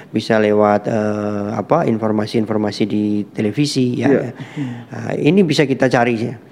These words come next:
Speaker 1: daerah mana yang terpolusi atau tidak. Nah, kalau kita sudah tahu daerah polusi itu, ya dihindari.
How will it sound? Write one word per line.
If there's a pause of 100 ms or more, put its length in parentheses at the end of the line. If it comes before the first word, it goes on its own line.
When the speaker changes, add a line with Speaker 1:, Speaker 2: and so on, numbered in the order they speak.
(140)
Speaker 1:
daerah
mana
yang
terpolusi
atau
tidak.
Nah,
kalau
kita
sudah
tahu
daerah
polusi
itu,
ya
dihindari.